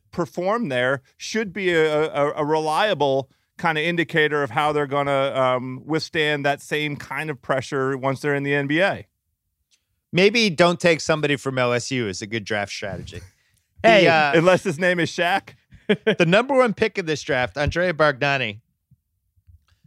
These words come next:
Speaker 2: none of us were that excited about when it happened. And I, and when we do the redraftables, I wanna go into his whole career. But here's, here's how people felt when it happened. Jay Bilas at the draft says, "A solid prospect with a chance to be a solid player."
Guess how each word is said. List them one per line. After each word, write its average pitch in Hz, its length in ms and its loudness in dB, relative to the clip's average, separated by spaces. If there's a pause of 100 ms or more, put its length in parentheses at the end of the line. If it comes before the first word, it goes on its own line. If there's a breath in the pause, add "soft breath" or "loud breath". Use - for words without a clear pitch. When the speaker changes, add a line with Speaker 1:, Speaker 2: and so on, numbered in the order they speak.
(140)
Speaker 2:
none 214 160 4
of 370 80 -6
us - 180 -4
were 226 100 0
that 196 180 4
excited 156 460 0
about 117 360 -4 (100)
when 147 160 -2
it 127 100 0
happened. 123 380 -2 (1300)
And 160 120 2
I, 196 240 4
and 170 200 -4
when 180 120 0
we 190 100 -2
do 185 140 0
the 180 120 0
redraftables, 143 800 -2
I 123 100 0
wanna 120 220 -2
go 117 140 0
into 113 160 -4
his 107 160 -4
whole 113 160 -6
career. 117 300 -4
But 123 160 -6
here's, 175 300 0
here's 175 300 -2
how 185 100 -2
people 147 300 -6
felt 139 280 0
when 127 100 -8
it 123 80 -6
happened. 127 360 -2 (560)
Jay 175 180 4
Bilas 185 460 0
at 160 220 2
the 160 60 -4
draft 135 420 0
says, 127 600 -6 (920)
"A 156 80 2
solid 190 460 2
prospect 175 540 -2
with 139 140 -10
a 127 60 -8
chance 151 320 -6
to 139 80 -18
be 131 100 -6
a 127 60 -4
solid 139 420 0
player." 117 400 -6